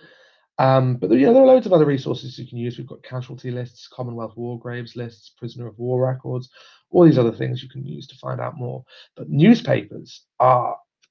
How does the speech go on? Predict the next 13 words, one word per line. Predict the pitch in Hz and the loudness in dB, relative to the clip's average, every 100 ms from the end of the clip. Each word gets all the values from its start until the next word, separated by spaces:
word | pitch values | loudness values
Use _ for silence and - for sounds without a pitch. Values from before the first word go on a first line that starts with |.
| _ - | _ -10
there's | 151 | -8
so | - - 180 | -4 4 6
much | 165 156 - | 6 4 -4
in | 120 | -8
there. | 107 113 - | -8 -12 -2
I | |
mean, | 139 135 - _ _ _ | 0 0 -6 _ _ _
I | 165 165 | 4 6
was | 170 165 | 6 4
looking | 151 156 151 139 | 2 0 -2 -8
for | - 139 127 127 - 127 - | -4 -2 0 -2 -6 -14 -6
D-Day | 139 143 135 131 127 | -4 -2 0 0 2
diaries | 127 127 120 110 107 | 2 2 0 -4 -8